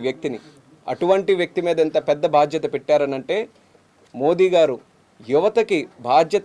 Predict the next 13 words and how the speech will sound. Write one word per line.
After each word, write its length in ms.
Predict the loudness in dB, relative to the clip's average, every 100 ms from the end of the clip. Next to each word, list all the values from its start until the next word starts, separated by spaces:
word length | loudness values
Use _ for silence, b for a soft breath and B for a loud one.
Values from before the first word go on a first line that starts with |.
| 0
అప్పచెప్తే 480 | 0 -6 -6 -2 -2 -2
సక్రమంగా 540 | -6 -2 -2 -2 0 0 2
చేస్తారు, 500 | -2 0 0 0 0 -12 b b b _ -4 0
యాక్టివ్గా, 480 | 0 0 0 2 2 4
ఎనర్జెటిక్‌గా 600 | 2 -2 -4 -6 0 0 0
ముందుకు 240 | -4 -4 -4
నడిపిస్తారనే 640 | -4 -4 -4 2 2 2 0 0
ఆలోచనతో 480 | -2 -4 -4 -4 -4 -6 _ _ _ -10
ఈరోజు 320 | 0 0 0 -2
నా 80 | -2
మీద 120 | -2 -2 -2
ఈ 20 | -2
బాధ్యత 280 | -2 -6